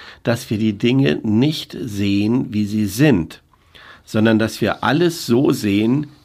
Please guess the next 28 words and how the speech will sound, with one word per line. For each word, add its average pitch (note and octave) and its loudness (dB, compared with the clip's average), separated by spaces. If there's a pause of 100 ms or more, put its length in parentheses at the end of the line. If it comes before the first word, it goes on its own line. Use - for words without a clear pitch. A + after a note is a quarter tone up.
(100)
wie B2+ 2
wir A2+ 2
selber B2 2
sind. - -8 (260)
Wie G#2 -2
wir D#3 2
sind, B2+ 0
bestimmt, C#3 2 (480)
wie, A2+ -2 (120)
wie B2 -2
wir C3 4
die B2 4
Dinge D3 6
sehen A2 2
und A2+ -2
für G#2 -4
wahr E2+ -2
halten. F2 -8 (1700)
Ähm, A2 2 (340)
und A#2+ -2
Brian A#2 2
Ma-, D3 2
weil A2 2
das C3 -2
so - -4
ist F3 -4
und A2 -4
so G#2+ -4